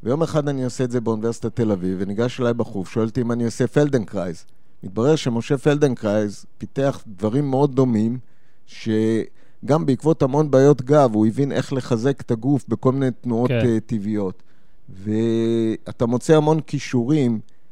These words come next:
Speaker 1: אתה יודע, זה, הדברים מתחברים בסך הכל ביחד. עכשיו, אה, זה אחד הדברים שאני עושה, אני קורא להם שיקומיים, לשקם את הגב, לשקם צוואר. אה,
Speaker 2: מת-, מתי התחלת עם זה,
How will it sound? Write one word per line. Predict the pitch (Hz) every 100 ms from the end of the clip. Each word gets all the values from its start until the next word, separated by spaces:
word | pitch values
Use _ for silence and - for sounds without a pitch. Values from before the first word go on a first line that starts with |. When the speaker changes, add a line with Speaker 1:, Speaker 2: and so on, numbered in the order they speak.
| -
Speaker 1:
אתה | -
יודע, | 156
זה, | 131 117 117
הדברים | 107 101 131
מתחברים | 151 - 120 123 123
בסך | 110 117
הכל | - 120
ביחד. | 104 104 107 101 85 82 - - - - - -
עכשיו, | - 101 101
אה, | 113 113 117
זה | 113
אחד | 151 165
הדברים | 151 156 160
שאני | 156 147 139
עושה, | - 143 139 139 135 135 127 - - -
אני | 117
קורא | 113 131
להם | 139 135
שיקומיים, | - 123 - 127 123 127 95 - -
לשקם | 92 - 104 123 117
את | 113
הגב, | 113 104 101 92
לשקם | 95 - - 110
צוואר. | 104 - 98 107 104 95 90 - - - - 90
אה, | 101 104 107 107 107
Speaker 2:
מת-, | 107 98
מתי | 135 151
התחלת | 156 - 123 117
עם | 131 127
זה, | 131